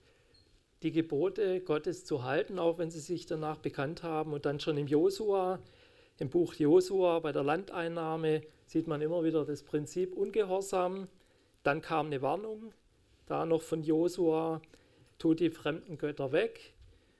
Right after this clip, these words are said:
Und manchmal gab es dann Buße und dann ging es wieder weiter und es gab die nächste Sünde. Das ging durch das Buch der Richter, über die Bücher Samuel, über die Könige dann, gab es immer wieder diesen Kreislauf,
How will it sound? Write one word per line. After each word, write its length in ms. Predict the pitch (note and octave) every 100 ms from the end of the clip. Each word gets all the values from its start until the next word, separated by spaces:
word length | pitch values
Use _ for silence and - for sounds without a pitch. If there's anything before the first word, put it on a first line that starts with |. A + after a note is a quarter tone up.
| _ _ -
Und 500 | E3+ F3 E3+ - - _ _ _ _ _ _ _ _
manchmal 560 | D3+ D#3+ E3+ F#3+ D#3 D3
gab 240 | D3 D3
es 140 | C#3+ -
dann 180 | C3+ C3+
Buße 520 | G3+ A#3+ - G#3+ G#3+
und 180 | - C#3+
dann 160 | D3+ D3
ging 200 | D#3+ D#3+
es 180 | -
wieder 200 | D#3 D3+
weiter 400 | C3 B2+ D3+ D#3+
und 200 | D3 C3+
es 100 | C3+
gab 240 | - C3+ -
die 120 | C3
nächste 340 | C3 C3+ -
Sünde. 460 | C#3+ C3+ C3 C3+ B2+
Das 180 | B2+ -
ging 180 | E3 F3+ G#3 G#3 - -
durch 200 | D#3+ D3+
das 140 | D#3
Buch 280 | - F#3+ E3+
der 220 | - D#3+
Richter, 480 | F#3 F#3 - F#3 F3 - - _ _ -
über 180 | D3+ D#3 - _ _ _
die 80 | D#3+
Bücher 320 | D#3 E3 E3
Samuel, 880 | D3+ D#3+ D#3+ F3 E3+ E3 D#3+ D#3+ D#3+
über 200 | - D#3
die 160 | D3+ D#3
Könige 600 | - D#3+ F3+ F#3+ F#3 F3+
dann, 320 | E3 E3+ F3 - _ _ _ _ _
gab 220 | C#3+ D#3+
es 140 | E3 -
immer 340 | G3 G3 F#3
wieder 260 | F3+ F3 E3
diesen 440 | E3 D#3+ D3 D3
Kreislauf, 840 | - B2+ C#3+ D3+ C#3+ B2+ C3 B2+